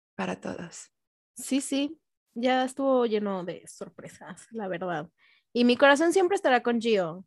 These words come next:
Speaker 2: y su talento mal apreciado.
Speaker 1: Ay, bueno,
Speaker 2: Ay.
Speaker 1: va, ya tenemos un favorito para Fórmula E, está bien.
Speaker 2: Ya tenemos
Speaker 1: Mm,
Speaker 2: a
Speaker 1: yo
Speaker 2: quien
Speaker 1: no tenía.
Speaker 2: apoyar, así, ¡wow!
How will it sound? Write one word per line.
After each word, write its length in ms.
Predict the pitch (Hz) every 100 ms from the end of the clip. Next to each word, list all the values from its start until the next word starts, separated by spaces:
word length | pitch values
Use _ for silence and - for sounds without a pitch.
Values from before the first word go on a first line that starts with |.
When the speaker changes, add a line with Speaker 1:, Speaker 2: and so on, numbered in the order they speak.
| _
Speaker 2:
y 300 | 208 196 185
su 140 | 208
talento 380 | 202 190 190 202
mal 200 | 202 180
apreciado. 580 | 180 - - 170 127 165 _ _ _ _ _ _
Speaker 1:
Ay, 720 | - - - - - - - _ _ _
bueno, 340 | 208 185 180 151
Speaker 2:
Ay. 680 | 151 156 - 196 175 - 190
Speaker 1:
va, 160 | 208 190
ya 120 | 226
tenemos 240 | 254 254
un 80 | 254
favorito 380 | 254 208 190 208
para 180 | 170 151
Fórmula 480 | 160 165 165 151 160
E, 140 | 170
está 280 | - - 196
bien. 260 | 196 180 - _ _ _ _ _ _ _
Speaker 2:
Ya 140 | 233 247
tenemos 240 | 277 262
Speaker 1:
Mm, 40 | 226
Speaker 2:
a 40 |
Speaker 1:
yo 40 |
Speaker 2:
quien 120 | 208 233
Speaker 1:
no 60 |
tenía. 80 | 202 175
Speaker 2:
apoyar, 240 | 226 226
así, 200 | 175 -
¡wow! 640 | 240 320 539 554 508 370